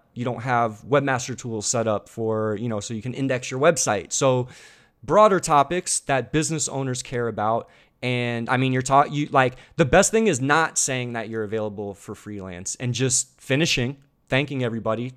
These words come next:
letting them know where they can reach you. They get it. <laughs> Like, you're there talking about it. You're definitely, like, they can pay you. So they know that. I wouldn't be, you know, so upfront about it.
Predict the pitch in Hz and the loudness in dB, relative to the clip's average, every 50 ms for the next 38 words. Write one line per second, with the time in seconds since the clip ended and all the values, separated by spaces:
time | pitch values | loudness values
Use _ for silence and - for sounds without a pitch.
0 | - - 113 120 123 135 147 143 143 143 135 139 139 127 127 131 131 123 110 117 | -10 -4 -2 0 0 0 -2 -2 -2 0 0 0 2 0 0 -2 -4 -6 -6 -6
1 | 139 143 - - 117 110 107 107 123 160 170 139 117 139 175 180 143 - - - | -6 -6 -6 -8 -8 -8 -4 2 2 2 2 2 2 0 2 2 0 -2 -4 -4
2 | - - - 180 170 117 101 - 135 123 117 127 156 202 190 160 190 196 185 170 | -4 -2 2 2 0 0 2 2 2 2 2 4 6 6 8 8 8 8 8 6
3 | 156 151 - - - - - 156 165 160 180 160 135 131 123 123 120 123 120 - | 4 4 -2 -8 -10 -2 2 4 4 4 4 0 2 2 2 4 4 2 0 -2
4 | - - 131 123 117 135 160 156 127 160 175 185 180 180 202 190 180 170 147 143 | -4 -12 -12 -6 -2 -2 0 2 4 6 6 6 6 2 -2 -2 -2 0 0 0
5 | 139 135 127 - - - - - _ _ _ _ - - 147 143 233 220 160 190 | 0 0 -2 -8 -12 -20 -20 -20 _ _ _ _ -2 0 2 2 2 2 2 2
6 | 214 226 170 107 98 107 _ _ _ - - - - 151 151 147 143 139 139 139 | 2 0 0 -4 -8 -12 _ _ _ -10 -8 -4 0 2 2 2 2 0 0 0
7 | 135 135 139 - - _ _ _ _ - 117 107 147 180 196 185 185 196 190 139 | -2 -4 -6 -8 -14 _ _ _ _ -12 -4 0 2 2 4 4 4 4 4 4
8 | 123 123 123 123 - - _ _ _ - 123 139 147 156 160 160 151 123 135 139 | 2 2 2 0 -2 -8 _ _ _ -2 0 0 0 -2 -4 -4 -6 -6 -6 -4
9 | 135 127 131 127 123 127 127 - _ _ _ _ _ - - 127 123 117 110 - | -4 -4 -4 -4 -6 -8 -10 -16 _ _ _ _ _ -12 -8 -6 -4 -4 -4 -4
10 | - 139 123 113 - - - 139 135 123 - 113 - 123 123 135 123 113 113 110 | -2 -2 -4 -4 -6 -6 -6 -6 -4 -4 -6 -2 0 2 2 2 2 2 0 -2
11 | - _ | -2 _